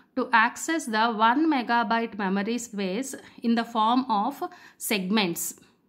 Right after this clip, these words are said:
The one megabyte memory space is logically divided into se-, segments. Each segment is of sixty-four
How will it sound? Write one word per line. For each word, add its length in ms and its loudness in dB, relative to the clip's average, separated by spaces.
The 80 -6
one 260 4
megabyte 540 0
memory 340 -2
space 520 -6
is 240 0
logically 680 2
divided 680 -2
into 580 -2
se-, 300 -8
segments. 720 0
Each 280 2
segment 600 -2
is 200 -2
of 200 -4
sixty-four 760 -4